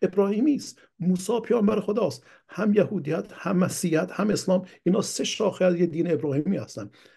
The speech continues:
ولی حماس اصلاً باور نداره به این. حماس میگه که یهودیت مثل نابود باشد.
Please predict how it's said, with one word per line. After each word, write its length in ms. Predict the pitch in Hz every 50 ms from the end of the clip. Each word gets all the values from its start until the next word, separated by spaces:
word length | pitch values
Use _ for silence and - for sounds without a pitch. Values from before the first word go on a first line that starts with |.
| _ -
ولی 200 | 135 156 214 277
حماس 400 | 196 - 185 - - - - -
اصلاً 240 | 160 123 - 180 220
باور 760 | 208 131 120 - - 131 135 135 127 120 139 190 220 214 208
نداره 280 | - 185 202 196 175 143
به 80 | 120
این. 100 | 113 104
حماس 340 | 104 117 127 - - - -
میگه 160 | 170 156 170
که 180 | 180 - - 196
یهودیت 720 | 170 147 143 135 170 143 - 170 151 127 170 208 202 -
مثل 200 | 170 156 - 165
نابود 320 | 143 131 123 117 113 117 117
باشد. 320 | 101 95 - - - -